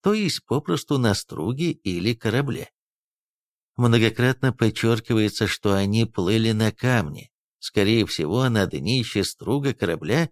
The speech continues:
лежал священный камень Алатырь, который они взяли с собой, покинув Крым. Камень был напрямую связан с Рождеством,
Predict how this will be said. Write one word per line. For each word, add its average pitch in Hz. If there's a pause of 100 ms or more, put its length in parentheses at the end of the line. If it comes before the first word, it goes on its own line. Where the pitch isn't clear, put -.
(380)
лежал 120
священный 151
камень 156
Алатырь, 104 (420)
который 110
они 107
взяли 95
с -
собой, 127
покинув 131
Крым. 113 (720)
Камень 110
был 107
напрямую 101
связан 110
с -
Рождеством, 104